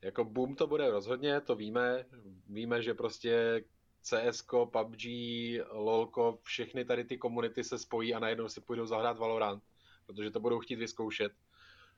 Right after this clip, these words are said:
A uvidíme, jak to bude. Eh, ono budovat celou tady tu infrastrukturu, ono, jak dlouho to trvalo lolku, než si vybudovalo tady tu infrastrukturu? Ono šest, sedm let, eh,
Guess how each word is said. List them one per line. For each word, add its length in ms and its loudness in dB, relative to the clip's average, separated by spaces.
A 60 -2
uvidíme, 400 0
jak 140 2
to 100 0
bude. 240 4
Eh, 1400 0
ono 260 2
budovat 600 2
celou 300 2
tady 200 4
tu 100 -6
infrastrukturu, 920 2
ono, 460 2
jak 220 0
dlouho 220 2
to 100 -10
trvalo 360 4
lolku, 540 2
než 360 -6
si 120 -2
vybudovalo 440 2
tady 180 0
tu 100 -4
infrastrukturu? 800 -4
Ono 280 0
šest, 460 -2
sedm 340 0
let, 240 4
eh, 40 2